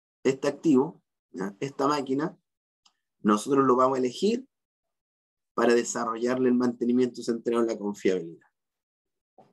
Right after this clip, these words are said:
¿ya? Este va a ser el equipo que vamos a desarrollar todo el proceso, ¿ya?". Seleccionamos el equipo tal como dice ahí.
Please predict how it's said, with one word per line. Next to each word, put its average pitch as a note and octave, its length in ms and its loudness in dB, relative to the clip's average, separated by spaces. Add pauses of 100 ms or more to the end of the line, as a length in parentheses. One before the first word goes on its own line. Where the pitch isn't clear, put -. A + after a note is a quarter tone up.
(180)
¿ya? F2 260 -4 (760)
Este F3+ 300 4
va C#3+ 80 4
a C3+ 60 -4
ser C#3+ 160 2
el C#3 100 2
equipo C#3 320 -4
que C3+ 120 -4
vamos B2+ 240 2
a A#2 40 -4
desarrollar G#2+ 720 -2
todo D#3 160 2
el C3+ 120 0
proceso, - 460 -16 (760)
¿ya?". F#2 240 -6 (2250)
Seleccionamos C3+ 760 2
el F#3+ 60 6
equipo E3+ 320 0
tal D#3 220 -2
como C3+ 240 -2
dice A#2 260 -4
ahí. - 80 -20